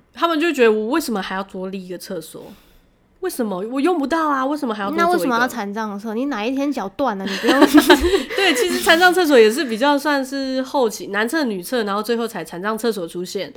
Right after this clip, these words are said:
Speaker 2: 嗯。
Speaker 1: 然后母婴厕所或是哺乳室，
Speaker 2: 嗯。
Speaker 1: 其实这些都是一些渐渐的改变。
Speaker 2: 我觉得这样改变很好啊。
Speaker 1: 对，就是一个往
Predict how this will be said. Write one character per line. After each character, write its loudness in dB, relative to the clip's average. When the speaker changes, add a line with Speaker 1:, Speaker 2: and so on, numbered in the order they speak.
Speaker 2:
嗯。 -8
Speaker 1:
然 -2
后 4
母 2
婴 0
厕 0
所 -4
或 0
是 -2
哺 -4
乳 4
室， -4
Speaker 2:
嗯。 -10
Speaker 1:
其 -4
实 -2
这 -2
些 -2
都 -2
是 -2
一 0
些 0
渐 -4
渐 0
的 -4
改 -10
变。 -10
Speaker 2:
我 -8
觉 -4
得 0
这 -2
样 0
改 -4
变 0
很 -10
好 -12
啊。 -16
Speaker 1:
对， 6
就 -4
是 -6
一 -6
个 2
往 -6